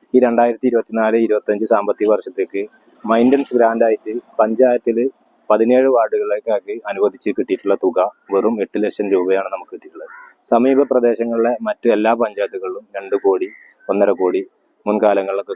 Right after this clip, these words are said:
കിട്ടിയിരുന്ന പോലെ തുക അനുവദിച്ച് കിട്ടിയിട്ടുണ്ട്. അതിന് കാരണം നമുക്ക് ഇത്രയും ഒരു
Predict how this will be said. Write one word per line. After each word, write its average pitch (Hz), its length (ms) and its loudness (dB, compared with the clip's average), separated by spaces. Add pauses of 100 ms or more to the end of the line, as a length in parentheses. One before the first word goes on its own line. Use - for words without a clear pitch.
കിട്ടിയിരുന്ന 95 340 -2
പോലെ 92 300 0 (540)
തുക 104 120 4 (140)
അനുവദിച്ച് 98 380 -4
കിട്ടിയിട്ടുണ്ട്. 87 360 -8 (340)
അതിന് 135 260 4
കാരണം 120 320 2
നമുക്ക് 113 340 -4 (160)
ഇത്രയും 113 360 -2
ഒരു 110 80 -6